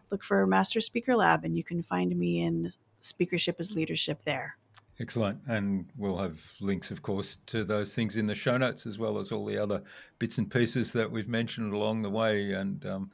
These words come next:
Speaker 2: and it'll be easy to find. Now,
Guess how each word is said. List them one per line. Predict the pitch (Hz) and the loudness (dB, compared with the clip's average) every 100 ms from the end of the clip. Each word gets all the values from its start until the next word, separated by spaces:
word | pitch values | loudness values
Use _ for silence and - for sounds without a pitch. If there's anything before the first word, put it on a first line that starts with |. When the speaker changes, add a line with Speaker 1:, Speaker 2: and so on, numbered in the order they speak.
| _ _ _ _ _ _ - | _ _ _ _ _ _ -12
Speaker 2:
and | 101 101 107 _ _ - | -8 -8 -12 _ _ -12
it'll | 101 | -10
be | 98 | -8
easy | 98 95 95 | -6 -8 -10
to | 95 | -12
find. | - 104 101 90 87 - _ _ - | -8 -2 0 0 -4 -10 _ _ -4
Now, | 120 123 123 120 | 4 4 4 0